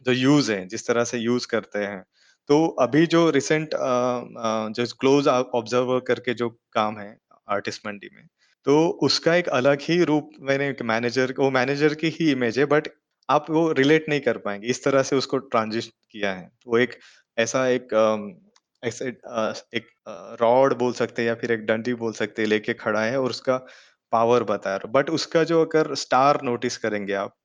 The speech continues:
उसमें एक स्टार है, जो कर्व्ड है, but it is inverted star।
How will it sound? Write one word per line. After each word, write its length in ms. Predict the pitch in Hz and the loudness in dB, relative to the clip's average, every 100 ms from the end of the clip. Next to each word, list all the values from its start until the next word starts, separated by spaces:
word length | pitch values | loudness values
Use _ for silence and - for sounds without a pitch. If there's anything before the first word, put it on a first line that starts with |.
| _ | _
उसमें 300 | 117 - 123 | -18 -4 -4
एक 80 | 123 | -2
स्टार 380 | - 110 113 98 | 0 0 0 -4
है, 140 | - | -12
जो 140 | 107 110 | _ -6
कर्व्ड 460 | - 113 113 113 | 0 4 4 2
है, 120 | 98 95 _ _ _ _ 123 | 0 -10 _ _ _ _ 0
but 120 | 127 | 0
it 120 | 131 | 2
is 120 | 160 - | 0 0
inverted 440 | 139 139 143 139 135 | 0 4 4 2 -2
star। 360 | - - 90 | -4 -6 -8